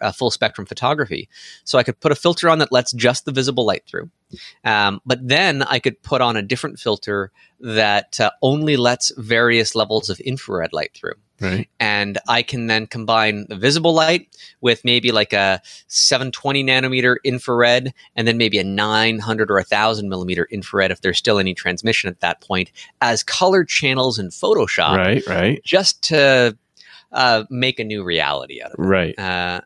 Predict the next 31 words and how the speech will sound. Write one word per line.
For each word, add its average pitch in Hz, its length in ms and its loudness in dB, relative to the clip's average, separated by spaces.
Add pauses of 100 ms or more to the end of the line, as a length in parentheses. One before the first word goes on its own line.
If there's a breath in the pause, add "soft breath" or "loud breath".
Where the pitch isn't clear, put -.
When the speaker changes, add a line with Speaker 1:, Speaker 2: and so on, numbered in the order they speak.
(120)
Speaker 1:
and 120 140 0
it, 175 240 2
I, 175 220 2 (340)
honestly, 170 300 4
it 135 100 4
would 147 140 4
only 139 160 2
take 127 160 2
me 113 80 -2
about 98 160 2
a 90 40 0
half 107 260 -2
an 95 80 0
hour 92 260 2
to 95 100 -8
do 101 240 -2
the 92 100 -2
setup 95 360 0
and 85 100 -10
test - 320 -6
and 110 80 -2
everything. 123 400 -4 (400 loud breath)
Uh, 92 380 0
and 107 100 -2
I've 104 120 -2
just - 260 -2
been, 98 400 -2
like, 107 140 -10 (120)
late 117 220 2
at 101 120 -2
night 95 300 -2